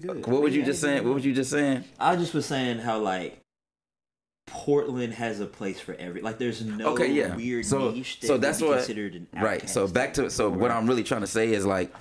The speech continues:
Speaker 2: because Portland has a, a wide net, like what you're saying,
Speaker 1: Yeah.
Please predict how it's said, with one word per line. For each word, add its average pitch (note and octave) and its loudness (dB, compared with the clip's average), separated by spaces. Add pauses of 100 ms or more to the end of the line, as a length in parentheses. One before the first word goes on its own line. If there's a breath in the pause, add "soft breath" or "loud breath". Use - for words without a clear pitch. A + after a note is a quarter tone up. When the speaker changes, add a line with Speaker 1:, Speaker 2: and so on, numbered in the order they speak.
(640 loud breath)
Speaker 2:
because B2+ 4
Portland A2+ 2
has A2 0
a, F#2+ 2
a F2+ 2
wide F#2+ 2
net, G2 0
like F2 -4
what F2+ 0
you're A2 2
saying, F2 0
Speaker 1:
Yeah. F#2+ -6